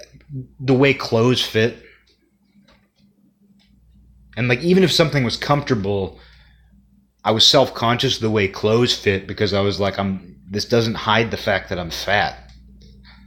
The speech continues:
Like, all right, I, I'm a, I look less attractive 'cause I'm fat. You know, so it's like, it, th-, that's the, that was the subliminal aspect for me. The subliminal, and maybe subliminal isn't even the right word that I'm talking about, but just,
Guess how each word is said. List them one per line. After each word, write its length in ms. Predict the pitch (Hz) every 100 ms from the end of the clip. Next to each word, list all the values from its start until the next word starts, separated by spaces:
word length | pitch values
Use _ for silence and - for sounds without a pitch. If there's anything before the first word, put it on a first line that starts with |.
| - _ _ _
Like, 120 | - -
all 80 |
right, 180 | 107 95
I, 240 | 92 101 101
I'm 100 | 120
a, 120 | -
I 120 | 107
look 280 | 123 135 -
less 220 | 120 -
attractive 600 | 107 - 117 127 - 101
'cause 160 | 90 92
I'm 120 | 82
fat. 500 | - - 110 110 92 - _ _ _ _ _ _ _ - - - - - _ _ _ -
You 80 | 127
know, 80 |
so 140 | 127 156
it's 100 | 143
like, 160 | 151
it, 200 | 156 - - 147
th-, 140 | 147
that's 300 | 147 170 -
the, 100 | 214
that 220 | 135 180
was 140 | 240 185
the 60 | 156
subliminal 580 | 165 139 143 139 127
aspect 460 | 117 117 - 110 101
for 120 | 107
me. 280 | 104 123 98 - -
The 60 |
subliminal, 640 | 120 151 143 202 220 196 151
and 220 | 123 156
maybe 200 | 185 185
subliminal 580 | - 147 131 147 143 123
isn't 140 | 117
even 120 | 117 110
the 100 | 107
right 180 | 107
word 280 | 101 120 113
that 100 | 104
I'm 100 | 98
talking 320 | 135 139 127
about, 320 | 107 98 95 90
but 80 |
just, 320 | 104 123 -